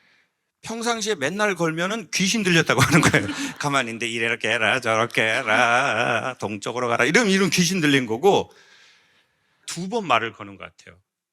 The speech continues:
매우 좋고 행복할 때랑 두 번째, 매우 힘들 때. 그러니까 지금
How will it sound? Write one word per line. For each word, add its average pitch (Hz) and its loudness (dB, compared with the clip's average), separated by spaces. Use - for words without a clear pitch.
매우 135 -6
좋고 131 -10
행복할 160 -10
때랑 107 -10
두 - -16
번째, 113 -10
매우 123 -8
힘들 202 -10
때. - -20
그러니까 196 -4
지금 190 -8